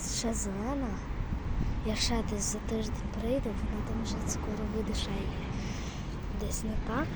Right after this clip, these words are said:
може трошки менше, ну, але вона ще так.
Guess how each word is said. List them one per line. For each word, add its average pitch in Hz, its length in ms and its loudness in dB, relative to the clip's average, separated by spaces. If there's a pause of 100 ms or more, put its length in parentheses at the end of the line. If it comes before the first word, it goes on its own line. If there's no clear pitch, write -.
може 214 160 0
трошки - 320 4
менше, - 640 2
ну, 220 440 2
але - 340 8 (1600)
вона 123 200 6
ще - 180 2
так. 127 220 4